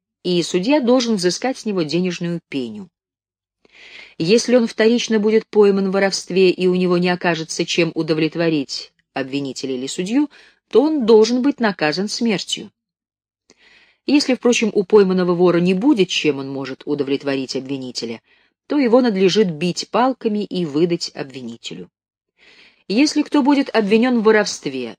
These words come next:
и какой-нибудь честный человек клятвенно подтвердит, что он и раньше был пойман в воровстве или мирился с кем-нибудь в деле воровства, то такого человека должно казнить смертью,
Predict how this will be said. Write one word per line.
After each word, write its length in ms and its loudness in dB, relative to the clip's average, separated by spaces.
и 80 0
какой-нибудь 480 0
честный 360 0
человек 440 0
клятвенно 600 -2
подтвердит, 540 -2
что 220 0
он 140 2
и 220 -4
раньше 440 -2
был 300 -2
пойман 400 -2
в 40 -14
воровстве 680 -6
или 200 2
мирился 560 2
с 100 -6
кем-нибудь 540 -2
в 120 -8
деле 340 0
воровства, 640 -12
то 140 4
такого 360 2
человека 520 2
должно 440 4
казнить 380 -4
смертью, 640 -10